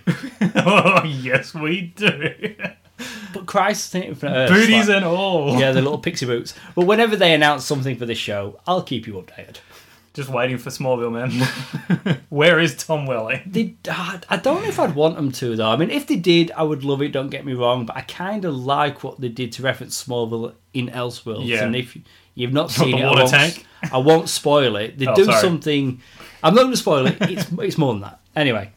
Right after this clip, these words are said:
Speaker 1: that's my Crisis on Infinite Earths update.
Speaker 2: Ah, well done. Uh, let's talk Lord of the Rings,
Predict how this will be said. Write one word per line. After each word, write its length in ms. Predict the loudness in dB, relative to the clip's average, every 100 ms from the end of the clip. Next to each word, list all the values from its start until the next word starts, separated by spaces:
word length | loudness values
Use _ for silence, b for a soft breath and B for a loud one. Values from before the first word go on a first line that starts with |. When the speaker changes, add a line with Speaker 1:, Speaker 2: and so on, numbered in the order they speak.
| _ _ _ _ _
Speaker 1:
that's 300 | 2 2 0
my 280 | 0 0 -2
Crisis 760 | -6 -6 -6 -6 -6 -6 -8 b b b b b b _
on 120 | -4
Infinite 240 | -4 -4 0
Earths 260 | 0 0
update. 340 | -2 -2 -4 -6
Speaker 2:
Ah, 360 | -10 -8 -8 -10 -12
well 160 | -8
done. 280 | -6 -6 -8 _ B B B B B
Uh, 600 | 0 2 2 0 0 -2
let's 200 | -6 -10
talk 260 | -8 -6 -4
Lord 280 | -4 -2 -2
of 60 |
the 80 | -4
Rings, 640 | -2 0 2 0 -2 -10